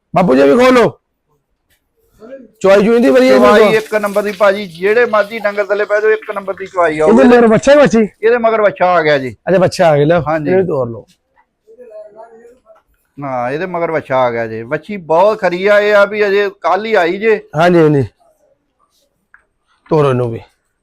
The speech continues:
Speaker 2: ਖਾਣ ਥੋਣ
Speaker 1: ਇਹ ਮੇਰੇ ਭਾਜੀ ਕਿੰਨਾ ਕਰ ਜੂਗੀ ਇਹ?
Speaker 2: ਇਹ ਭਾਜੀ ਬਹੁਤਾ ਨਹੀਂ ਤੇ ਦੁੱਧ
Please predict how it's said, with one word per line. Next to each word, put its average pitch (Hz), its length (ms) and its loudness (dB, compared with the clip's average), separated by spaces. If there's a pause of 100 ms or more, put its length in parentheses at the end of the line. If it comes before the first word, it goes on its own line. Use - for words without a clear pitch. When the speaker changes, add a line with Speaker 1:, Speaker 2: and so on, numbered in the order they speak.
(2250)
Speaker 2:
ਖਾਣ 170 220 -2
ਥੋਣ 180 180 -6
Speaker 1:
ਇਹ 277 140 6
ਮੇਰੇ 277 120 6
ਭਾਜੀ 254 220 4
ਕਿੰਨਾ 240 240 4
ਕਰ 220 160 4
ਜੂਗੀ 214 200 2
ਇਹ? 196 140 2 (440)
Speaker 2:
ਇਹ 254 100 -10
ਭਾਜੀ 254 300 -4
ਬਹੁਤਾ 226 440 -2
ਨਹੀਂ 262 140 -6
ਤੇ 269 100 -2
ਦੁੱਧ 214 360 -2